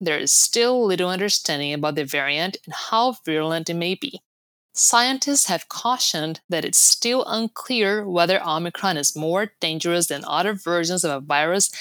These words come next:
that has killed more than five million people worldwide. The U N agency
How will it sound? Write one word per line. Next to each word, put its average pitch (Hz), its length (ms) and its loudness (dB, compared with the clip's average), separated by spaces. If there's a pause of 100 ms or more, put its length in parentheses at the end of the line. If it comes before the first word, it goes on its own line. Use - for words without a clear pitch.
(120)
that 156 140 0
has - 240 2
killed 220 460 0 (140)
more 226 460 0
than 190 280 -2
five 214 520 0
million 170 460 -2
people 160 420 -2
worldwide. 175 640 -2 (460)
The 196 100 2
U 214 280 2
N 196 120 -4
agency 180 640 2